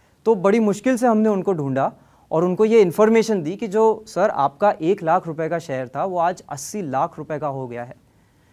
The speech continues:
तो कई बार ये भूलना भी बहुत अच्छी स्ट्रैटेजी होती है।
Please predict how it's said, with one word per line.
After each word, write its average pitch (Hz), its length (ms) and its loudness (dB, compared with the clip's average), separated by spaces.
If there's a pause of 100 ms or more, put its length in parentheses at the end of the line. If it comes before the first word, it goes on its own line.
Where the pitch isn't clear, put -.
(380)
तो 214 60 -2
कई 190 200 4
बार 226 200 8
ये 240 80 4
भूलना 170 360 2
भी 220 280 0 (260)
बहुत 160 240 2
अच्छी 170 240 -2
स्ट्रैटेजी 131 400 -6
होती 113 240 -12
है। 113 140 -16